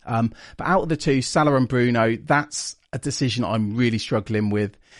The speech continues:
It seems like one where, so I think clearly Salah is the,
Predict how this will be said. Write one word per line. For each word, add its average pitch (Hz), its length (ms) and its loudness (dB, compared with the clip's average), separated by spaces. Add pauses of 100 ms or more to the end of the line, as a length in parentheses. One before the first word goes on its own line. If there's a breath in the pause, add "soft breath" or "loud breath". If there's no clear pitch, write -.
(180 loud breath)
It - 180 -6
seems 139 380 2
like 123 100 4
one 123 240 2
where, 117 400 2
so - 160 -8
I - 60 -10
think - 360 -4
clearly 131 360 2
Salah 123 360 0
is 110 340 -6
the, 104 340 -4